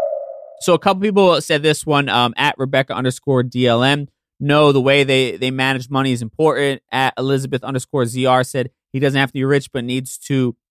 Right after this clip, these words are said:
be good at managing money." And that, yeah, I, I, I understand all that kind of stuff. I think, you know,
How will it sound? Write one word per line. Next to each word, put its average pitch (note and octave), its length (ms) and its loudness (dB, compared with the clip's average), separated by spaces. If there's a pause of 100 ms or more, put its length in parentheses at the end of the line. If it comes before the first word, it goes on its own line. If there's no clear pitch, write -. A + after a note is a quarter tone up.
(200)
be B2 120 -2
good C3 200 2
at A#2+ 80 0
managing B2+ 460 -2
money." D#3 420 -2 (220)
And E3+ 200 2
that, G#3 280 4
yeah, A3 180 2
I, F#3+ 340 2
I, F#3 60 2 (160)
I - 40 0
understand F3 480 -4
all D3 220 0
that D3 280 -8
kind C#3 160 -10
of C3 60 -10
stuff. C3+ 220 -8
I C3 100 -8
think, C#3 320 -14 (100)
you C#3 220 -10
know, B2 340 -2